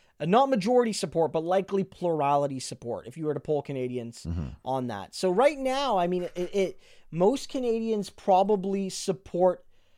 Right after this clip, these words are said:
Speaker 1: the broad thrust of the government. Um, but, I mean, I have concerns, right? Like, my, my, my concern was never that Canada should not help Ukraine.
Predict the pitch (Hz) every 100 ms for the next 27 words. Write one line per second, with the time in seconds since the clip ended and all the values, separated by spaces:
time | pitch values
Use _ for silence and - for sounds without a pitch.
0 | _ - 156 175 139 147 170 180 175 165
1 | - 170 165 - - 147 147 143 139 170
2 | 214 - - _ - - - - - 156
3 | 143 139 - _ - - 139 220 208 240
4 | 247 247 302 - - 240 - 294 220 131
5 | 117 139 180 165 190 220 254 226 240 311
6 | 330 226 269 339 330 320 - 233 185 180
7 | 175 _ _ _ _ 170 180 196 165 185
8 | 220 269 202 185 170 156 160 - 190 196
9 | 180 175 - - 214 175 180 190 202 -
10 | 180 170 156 147 - 190 180 123 101